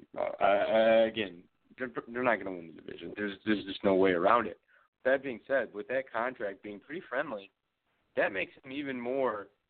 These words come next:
intriguing to teams that are looking for relief help, and even in that closer role. Twenty-five years old, young, extremely young, has some control now, uh, with that contract they offered him. Again, a team like we mentioned, the Cubs, the Dodgers, the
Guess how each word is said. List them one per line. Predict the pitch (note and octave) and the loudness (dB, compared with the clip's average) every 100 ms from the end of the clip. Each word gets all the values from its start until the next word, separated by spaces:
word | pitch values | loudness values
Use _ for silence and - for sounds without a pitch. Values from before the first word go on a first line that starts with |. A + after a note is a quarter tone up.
| _ _ _ _ _ | _ _ _ _ _
intriguing | A#2 A2+ - B2+ A#2+ A#2 G2+ | -8 -6 -2 -2 -2 -4 -6
to | G2 | -10
teams | - C3 B2 G#2 | -4 0 0 2
that | G#2 | 2
are | G2 | 2
looking | F#2+ G2+ B2 A#2 G2 - | -2 -2 -4 -4 -6 2
for | A#2+ G#2+ | 4 4
relief | G2+ G2+ A2 A2 | 2 -2 -2 2
help, | A2 A#2 F#2 - _ _ _ - | 4 6 4 -4 _ _ _ -14
and | G#2 G#2+ | -10 -8
even | A#2+ A#2+ | -8 -6
in | G#2+ | -6
that | F#2+ - | -8 -8
closer | A#2 C3 A#2 | -8 -6 -6
role. | G2 F2+ - _ - | -8 -10 -14 _ -4
Twenty-five | F3 - D3+ C#3 | -2 2 2 2
years | C3 G#2+ | -4 -6
old, | G#2 E2+ - _ _ _ _ | -8 -10 -14 _ _ _ _
young, | A2 G#2+ F#2 _ _ _ | -4 -4 -4 _ _ _
extremely | - B2 A#2+ A2+ | -14 -10 -8 -8
young, | G#2 F#2+ F#2+ _ _ _ - | -10 -12 -14 _ _ _ 2
has | A#2+ B2 | 2 2
some | C#3 B2+ | -8 -12
control | B2 - B2+ C3 | -12 -2 0 0
now, | A2+ G2 G#2 _ _ _ _ _ G#2 | -2 -4 -6 _ _ _ _ _ -8
uh, | G#2 G#2 | -6 -6
with | G2 | -4
that | G#2 G2 | -4 -2
contract | G#2+ G#2+ G#2 F#2+ | -2 -2 -4 -8
they | F#2 | -4
offered | F#2 F#2 G2 | -4 -4 -6
him. | G2 G#2 _ - _ - | -10 -12 _ -20 _ -2
Again, | A2 - D3+ G#2+ | 0 2 0 -2
a | G#2+ | -8
team | - C#3 D3+ D3 | -2 2 2 4
like | C3+ B2 A#2+ | 2 2 0
we | B2+ | 2
mentioned, | C3 B2+ G2 | 2 2 -4
the | F#2 | -10
Cubs, | - A#2 G#2 F2 | 2 2 2 -2
the | F#2 | -8
Dodgers, | G#2+ A2+ G#2 | -2 0 -2
the | F#2 | -6